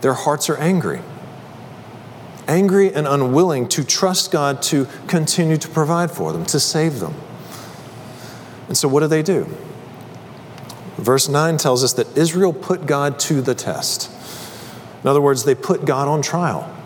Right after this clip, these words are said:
And they accuse God of not providing for them,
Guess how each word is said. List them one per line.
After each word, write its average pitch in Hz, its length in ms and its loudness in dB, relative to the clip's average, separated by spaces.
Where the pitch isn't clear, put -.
And 127 140 4
they 135 100 8
accuse 202 460 4
God 170 320 2
of 120 80 0
not 139 320 2
providing 143 560 2
for 107 160 0
them, 101 200 2